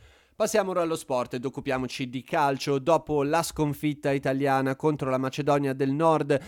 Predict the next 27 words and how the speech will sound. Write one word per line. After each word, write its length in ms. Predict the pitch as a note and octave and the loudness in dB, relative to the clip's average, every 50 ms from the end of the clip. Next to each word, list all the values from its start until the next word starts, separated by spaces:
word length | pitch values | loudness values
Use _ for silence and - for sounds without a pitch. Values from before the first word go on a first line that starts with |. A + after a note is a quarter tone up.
| - - - | -10 -14 -6
la 200 | - F#3+ G3 F#3+ | 0 2 2 4
nazionale 540 | F3+ E3+ E3 - - F3 E3+ E3+ E3 D#3 D3+ | 2 2 0 -2 -2 0 0 0 0 2 0
australiana, 920 | C#3+ D#3+ D3 - - - C#3+ C3+ C3+ C3+ D3 D#3 D3+ C#3 C3+ B2+ A#2 G#2+ - | 0 0 -2 -4 -4 -2 -2 -2 0 2 4 4 4 4 4 2 0 -2 -2
anch'essa 640 | - A#2+ A2+ A2 A#2 - C#3+ C#3 C3 - - B2+ | -4 -4 -2 -4 -2 -2 0 0 0 0 -4 -6
sconfitta 480 | A#2 - - B2 A#2 - D#3 D3+ C#3+ A#2+ | -8 -6 -6 -6 -4 -4 -4 -4 -4 -2
dal 180 | A#2 B2 A#2+ A#2+ | 0 0 0 0
Giappone 540 | A2 B2+ A#2+ - - D#3+ D#3+ C#3+ C3 B2+ | 0 -2 -2 -2 0 0 0 2 2 0
a 40 | B2+ | -2
Sydney 460 | B2 - E3 D#3 C#3+ C#3 C3+ C3 B2+ | -2 0 0 0 0 0 -2 -2 -2
la 100 | B2 C3 | -2 -2
settimana 460 | C3+ - E3+ - D#3+ D#3 D#3 E3 E3 D3+ | -2 -2 -4 -4 -4 -2 -2 0 0 -2
scorsa, 460 | - - F3 D#3 C#3+ - D#3 C3 - - - - - | -2 0 0 0 0 0 -2 -4 -4 -6 -12 -18 -10
si 160 | - - A#3+ | -4 -2 0
prepara 380 | - A#3 A3+ - G#3 F#3 E3 F3+ | 2 2 2 4 4 4 4 4
invece 320 | F3 F3+ F#3 E3 - D#3+ | 2 2 0 0 0 0
alla 140 | D3+ D3+ D#3 | 0 0 0
seconda 500 | - F3+ E3+ - F#3 F3+ D3+ C#3+ C#3+ C#3 | 0 -2 -2 0 2 2 4 4 2 2
partita 520 | - E3 D#3 D3+ - F3+ E3+ - C#3+ C3+ | 2 2 0 0 0 -4 -2 -2 0 0
dei 200 | C3+ D#3 D#3+ D#3 | 0 0 0 0
playoff, 680 | D3+ F3 F3 C#3+ A#2 G#2 G#2 G2+ - - C3 B2+ B2 - | 0 0 0 2 2 2 0 -2 -2 -4 -2 -2 -2 -2
che 260 | - - D#3 C#3+ C3 | -2 0 0 0 0
giocherà 580 | B2 B2+ C3 F#3+ F#3 - D#3 B2 A2 G2 - - _ | -2 0 0 0 2 2 2 0 0 0 -4 -6 _
contro 360 | - F#3 F#3 E3+ D3 C#3+ C3+ | 0 2 2 2 2 2 2
l'Arabia 440 | B2+ B2+ C3 D3 D3+ C3+ B2+ A#2+ A#2+ | 2 2 2 0 0 0 -2 -4 -4
Saudita 640 | - C3+ C3 C3 C#3 D3 C3 A2+ - G#2 - - | -4 -4 -4 -4 -4 -4 -4 -2 -2 -4 -4 -2
a 120 | - D3 C#3 | -2 -2 -2
Jeddah 560 | B2 A2 - A#2+ G#2 F#2+ F#2 G#2 G#2 A2 | -2 -2 0 0 0 0 2 0 0 0